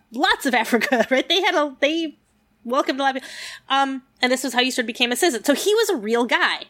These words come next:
and we know he was stationed in England. But, you know, she got all this hate mail and stuff, right? Um, people are like, "Oh, see, for diversity, you're doing this for diversity."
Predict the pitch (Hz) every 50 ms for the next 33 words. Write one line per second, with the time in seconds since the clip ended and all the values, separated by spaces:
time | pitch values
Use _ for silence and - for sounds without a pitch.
0 | _ 247 240 247 285 285 277 262 254 262 269 294 285 - 285 247 269 262 - -
1 | 233 220 - 233 226 226 233 240 262 254 202 - - - - _ _ _ _ _
2 | _ _ _ _ _ _ _ _ - 269 240 - - _ _ - 262 330 294 247
3 | 214 240 240 - - 240 208 - 240 220 254 254 247 240 240 233 - - 240 254
4 | 247 247 226 214 196 170 175 - - 196 170 - - 208 190 190 - - - -
5 | - - _ - 233 226 220 208 208 202 190 196 190 175 196 185 196 - 247 233
6 | 233 214 220 214 220 247 285 294 254 233 - - 294 269 254 - 277 269 - 285
7 | 254 196 165 214 262 277 - - 220 214 196 196 196 254 254 254 233 247 247 -
8 | - 254 220 233 214 - 240 240 - 247 208 190 160